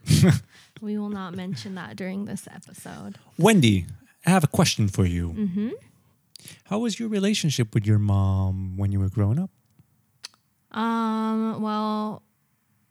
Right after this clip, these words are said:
Speaker 2: that's a good question. I think that we all know, or at least if you've been listening for a while, that
Speaker 1: Mm-hmm.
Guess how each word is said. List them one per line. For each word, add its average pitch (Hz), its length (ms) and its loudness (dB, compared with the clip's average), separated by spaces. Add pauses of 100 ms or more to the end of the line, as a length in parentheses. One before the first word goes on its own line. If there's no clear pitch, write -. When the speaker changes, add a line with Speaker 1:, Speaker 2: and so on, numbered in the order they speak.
Speaker 2:
that's 196 260 -10
a 233 40 -10
good 220 180 -10
question. 196 720 -8
I 190 460 -8
think 202 360 -6
that 190 320 -8 (540)
we 208 560 -2 (120)
all 208 320 -4
know, 208 580 -6
or 202 80 -8
at 190 140 -8
least 208 240 -6
if 214 120 -8
you've 208 120 -2
been 196 140 -2
listening 208 400 -4
for 196 140 -10
a 185 60 -4
while, 180 320 -6
that 180 180 -4
Speaker 1:
Mm-hmm. 185 340 -2